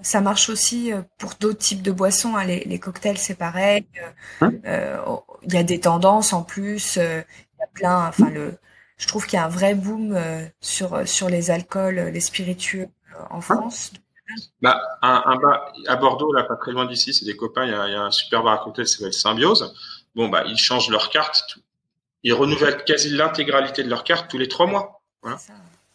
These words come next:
Speaker 2: En plus de, enfin, et ça, c'est les cocktails qu'on voit sur la carte. C'est-à-dire, c'est les cocktails, euh, signature.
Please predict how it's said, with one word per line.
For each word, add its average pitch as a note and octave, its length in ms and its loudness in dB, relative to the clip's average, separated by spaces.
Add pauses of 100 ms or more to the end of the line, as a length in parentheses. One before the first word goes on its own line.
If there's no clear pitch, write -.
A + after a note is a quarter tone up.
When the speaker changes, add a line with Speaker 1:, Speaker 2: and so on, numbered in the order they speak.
(720)
Speaker 2:
En C3 140 4
plus F#3+ 280 0
de, C#3 120 6 (120)
enfin, - 280 0
et A2+ 60 2
ça, F3 180 2
c'est B2+ 140 -2
les A#2 120 2
cocktails D3 440 -2
qu'on B2 120 -6
voit D#3 180 2
sur - 160 4
la - 100 2
carte. - 460 -2
C'est-à-dire, A2+ 180 -16
c'est G2+ 80 -14
les G2 60 -12
cocktails, A#2 440 -6
euh, G2+ 80 -4
signature. C3+ 560 0